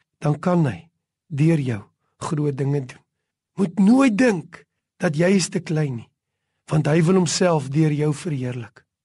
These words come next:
Ons is helde in God se gesiglose weermag. Hy wil homself deur ons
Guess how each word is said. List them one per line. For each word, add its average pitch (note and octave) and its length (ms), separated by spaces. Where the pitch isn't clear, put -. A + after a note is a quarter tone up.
Ons E3+ 180
is D#3+ 100
helde C#3 500
in D3 120
God E3+ 320
se D#3 140
gesiglose D3 880
weermag. A#2+ 680
Hy D3 140
wil D#3 120
homself D3 600
deur C#3+ 260
ons C#3+ 220